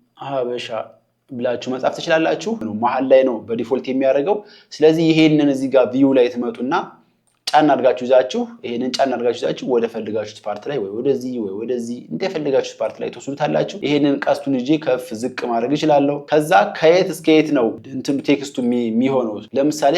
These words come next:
እንዴት ናችሁ ያልኩባትን እስከዚህ ደቂቃ ከሆነ ይሄንን ካረኩ በኋላ ይችን መሀል ላይ ቆርጣታለሁ። ቆርጡ እንዳትሳሳቱ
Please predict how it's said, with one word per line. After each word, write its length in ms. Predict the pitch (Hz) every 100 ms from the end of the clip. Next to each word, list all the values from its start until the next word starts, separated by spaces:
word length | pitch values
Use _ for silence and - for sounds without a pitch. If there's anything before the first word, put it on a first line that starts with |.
| 180
እንዴት 280 | 135 156 156
ናችሁ 260 | 143 -
ያልኩባትን 560 | 143 135 135 135 139 160
እስከዚህ 400 | 151 147 135 131
ደቂቃ 360 | - 127 127 123
ከሆነ 300 | 127 127 165 208 - _ -
ይሄንን 480 | 123 147 127 123 120
ካረኩ 340 | - 117 120 - 117
በኋላ 300 | 123 135 170 208 - _ _
ይችን 380 | 123 127 - 202 - _ _ -
መሀል 220 | 131 131
ላይ 100 | 120
ቆርጣታለሁ። 440 | 117 113 110 107
ቆርጡ 220 | 107 170 170
እንዳትሳሳቱ 560 | 170 160 160 170 175